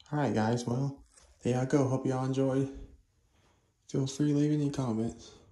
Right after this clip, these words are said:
Eventually, I'll try to clean it off, but again, I wear gloves for safety, so I wouldn't get fingerprints. I don't know what I'm gonna do with those light gloves. I'm not giving them away. I'm just, I don't know, but,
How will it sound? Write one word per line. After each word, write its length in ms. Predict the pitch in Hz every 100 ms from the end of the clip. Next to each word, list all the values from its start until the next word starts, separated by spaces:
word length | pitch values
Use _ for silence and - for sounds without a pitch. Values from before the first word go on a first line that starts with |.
| -
Eventually, 400 | 110 117 120 110
I'll 100 | 107
try 200 | - -
to 60 | 95
clean 260 | - 98 104
it 40 |
off, 260 | 101 104 -
but 220 | - - - - - _ -
again, 180 | 110
I 60 | 113
wear 160 | 110 107
gloves 380 | 104 101 98
for 100 | -
safety, 380 | - - 65 -
so 140 | - -
I 20 |
wouldn't 180 | - -
get 140 | -
fingerprints. 540 | 110 - - - - - - - - - - - _ -
I 60 |
don't 100 | 135
know 80 | 156
what 140 | 151 143
I'm 80 |
gonna 120 | 143 135
do 120 | 131
with 120 | 131
those 220 | 131 123
light 180 | 113 104
gloves. 280 | 123 113 113
I'm 100 | 113
not 220 | 117 -
giving 200 | 120 123
them 120 | 127
away. 340 | 123 113 104 107
I'm 100 | 107
just, 160 | 107
I 40 | 110
don't 160 | 107
know, 180 | 104 104
but, 320 | 104 - -